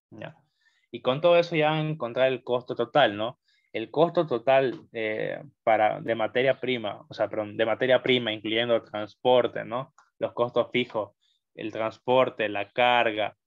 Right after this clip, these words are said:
este, el costo de las llamadas, el costo de realizar el pedido de todo el año más la materia prima, este, va a ser de doscientos ochenta y un mil novecientos trece coma noventa y tres bolivianos.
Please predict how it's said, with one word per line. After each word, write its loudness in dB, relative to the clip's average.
este, -8
el -6
costo 0
de 4
las 2
llamadas, 0
el -6
costo -6
de -2
realizar -4
el -4
pedido 0
de -6
todo 2
el 0
año -4
más -8
la -6
materia 0
prima, -2
este, -6
va 4
a 2
ser -2
de -4
doscientos -4
ochenta -6
y -6
un -6
mil -4
novecientos -6
trece -6
coma -6
noventa -10
y -16
tres 0
bolivianos. -2